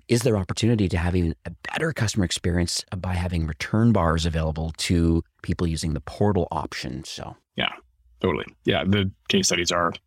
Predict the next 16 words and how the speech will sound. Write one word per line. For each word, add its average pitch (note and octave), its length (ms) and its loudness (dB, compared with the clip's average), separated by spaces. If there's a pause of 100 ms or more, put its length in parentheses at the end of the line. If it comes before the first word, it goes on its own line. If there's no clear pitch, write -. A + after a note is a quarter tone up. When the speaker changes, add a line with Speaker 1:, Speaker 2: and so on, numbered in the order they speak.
(160)
Speaker 2:
very F2+ 180 4
useful. E2+ 320 -2 (220)
And G#2 360 4
if, - 240 -2 (160)
you - 140 -2
know, G#2+ 240 4 (140)
the, G2 180 4
uh, F2+ 180 2
situation G#2+ 480 2
is F#2+ 60 4
correct, G#2 340 0
we're F#2+ 60 0
happy F2+ 220 2
to F2 40 4
introduce F2 560 2 (140)
our, E2+ 260 0